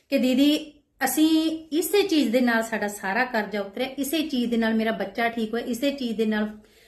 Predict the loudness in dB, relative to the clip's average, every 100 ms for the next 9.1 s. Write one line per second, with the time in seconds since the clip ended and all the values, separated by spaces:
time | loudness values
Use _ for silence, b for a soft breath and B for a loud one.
0 | b -2 0 2 2 2 0 -2 -4 -2
1 | -4 -4 -4 -4 -4 -4 -6 -6 -10 -10
2 | -8 -8 -6 -8 -10 -14 -16 -8 -6 -6
3 | -8 -10 -18 -20 -20 -20 -20 _ _ _
4 | _ _ _ _ _ _ _ _ _ _
5 | _ _ _ _ _ _ 4 6 6 4
6 | 2 2 2 2 0 0 0 0 0 0
7 | 0 0 -4 -4 -2 2 2 0 0 -2
8 | 0 2 0 0 2 2 2 2 0 -2